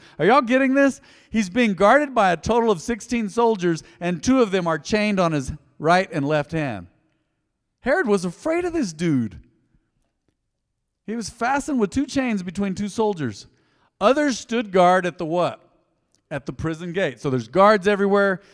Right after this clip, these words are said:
and he's chained between two guards. Suddenly there was a bright light in the cell, and an angel of the Lord stood before Peter. Oh, man, here we go. I love this. This is so powerful. I don't think I've ever preached this,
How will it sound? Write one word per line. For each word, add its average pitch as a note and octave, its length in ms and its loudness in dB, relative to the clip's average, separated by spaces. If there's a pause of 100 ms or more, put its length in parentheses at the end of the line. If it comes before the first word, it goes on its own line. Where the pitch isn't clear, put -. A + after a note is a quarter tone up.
(100)
and D#3 120 0
he's D#3+ 160 2
chained G#3+ 380 0
between F3 400 -2
two G#3 180 -4
guards. G3 540 2 (300)
Suddenly A3+ 480 0
there F#3+ 100 2
was E3+ 140 -4
a E3 80 2
bright G3 320 2
light G3+ 220 2
in F#3+ 60 -12
the E3+ 80 -8
cell, G3+ 340 0
and E3 100 -2
an D3 80 -4
angel E3 280 -6
of D3 80 -4
the C3+ 60 -6
Lord C3+ 300 -4
stood B2+ 240 -8
before B2 320 -8
Peter. G#2 340 -14
Oh, B2+ 240 -4
man, G#2+ 540 -10
here C#3+ 140 -8
we D#3 100 -6
go. A2 300 -14 (800)
I C#3+ 100 -4
love F3 340 2
this. F3+ 200 -2
This C3+ 160 -16
is A#2 80 -16
so F3 180 -2
powerful. E3+ 640 -4 (260)
I D3+ 80 -4
don't F#3 180 -2
think G3 220 -6
I've D#3 160 -2
ever D#3+ 240 0
preached - 500 -8
this, E3+ 400 -4